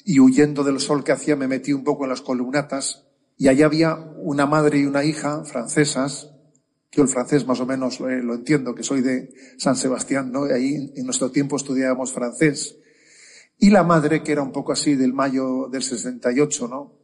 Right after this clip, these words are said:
Eh, pues le decía a su hija, decía: "Todo esto es un rollo que se ha montado aquí los curas, todo para sacar dinero, todo esto es un rollo". Y la hija,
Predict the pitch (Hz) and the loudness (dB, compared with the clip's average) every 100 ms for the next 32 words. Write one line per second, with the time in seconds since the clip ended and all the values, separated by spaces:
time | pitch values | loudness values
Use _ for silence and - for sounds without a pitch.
0 | 131 139 139 123 117 120 117 - 135 131 | -14 -14 -10 -8 -8 -8 -6 -4 -2 -4
1 | 120 120 117 127 120 127 123 - 113 107 | -6 -8 -12 -10 -6 -2 -2 -2 -8 -10
2 | _ _ _ - 107 _ _ _ - 165 | _ _ _ -10 -10 _ _ _ 0 0
3 | - 139 - 127 - 135 127 127 127 127 | 0 -4 -4 -4 -2 -2 -4 -6 -8 -8
4 | 120 - 123 127 117 113 - 147 110 - | -8 -8 -8 -8 -8 -8 -2 -2 -2 -8
5 | - 131 123 - 123 127 120 117 131 120 | -8 -8 -6 -6 -6 -8 -6 -8 -8 -12
6 | 127 - 135 139 120 - 127 113 117 _ | -12 -10 -10 -10 -10 -2 -2 -2 -10 _
7 | _ _ - 127 127 165 165 120 117 | _ _ -6 0 2 2 -2 -10 -12